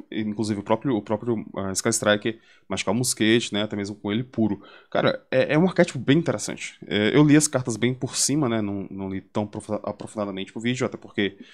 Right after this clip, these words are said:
ele saiu tem alguns dias, né, saiu dia dez de fevereiro. Eu tô gravando aqui dia treze pra ir ao ar basicamente dia quatorze, né,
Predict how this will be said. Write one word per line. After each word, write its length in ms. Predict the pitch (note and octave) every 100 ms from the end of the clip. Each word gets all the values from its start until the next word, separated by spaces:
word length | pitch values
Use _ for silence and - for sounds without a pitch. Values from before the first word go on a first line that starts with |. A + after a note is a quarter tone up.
| - -
ele 160 | - G#2
saiu 240 | - G#2
tem 100 | G2+
alguns 260 | G2+ G2 G2+
dias, 240 | G2 C3 A#2+
né, 160 | A#2+ G#2+
saiu 200 | - F2+
dia 120 | G2
dez 140 | F#2
de 60 | -
fevereiro. 360 | G2+ A2 A2 B2 _ _ _ _ _ _ _ _
Eu 120 | - G#2+
tô 100 | G#2+
gravando 280 | G#2 G2+
aqui 100 | G2
dia 140 | G#2+ A#2+
treze 300 | - A2 G#2+
pra 200 | A2+ G#2+
ir 60 |
ao 100 | G#2
ar 80 | G2+
basicamente 420 | G#2 G2+ G#2+ G2+
dia 140 | - G#2
quatorze, 680 | - A2 _ - F2+ G2 F#2
né, 200 | F#2+